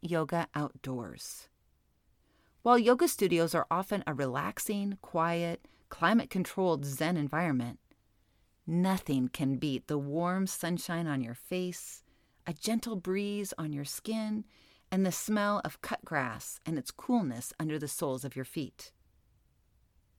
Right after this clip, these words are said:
Are you ready to give yoga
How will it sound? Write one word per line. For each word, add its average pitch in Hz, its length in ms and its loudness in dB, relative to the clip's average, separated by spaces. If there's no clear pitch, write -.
Are 180 60 4
you 240 260 4
ready 214 320 0
to 196 160 -2
give 175 260 0
yoga 170 580 0